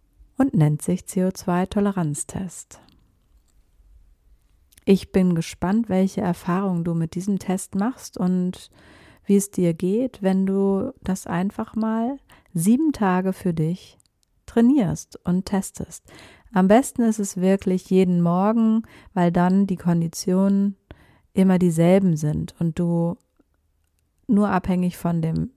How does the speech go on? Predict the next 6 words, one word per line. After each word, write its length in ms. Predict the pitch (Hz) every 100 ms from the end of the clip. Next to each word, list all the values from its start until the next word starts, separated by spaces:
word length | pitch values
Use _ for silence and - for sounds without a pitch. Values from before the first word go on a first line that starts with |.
| -
von 200 | - 185
der 80 | 180
Schlafhygiene, 840 | - 190 208 190 165 170 160 156
die 120 | 160
du 100 | 160
betreibst 760 | 160 - - 151 160 - -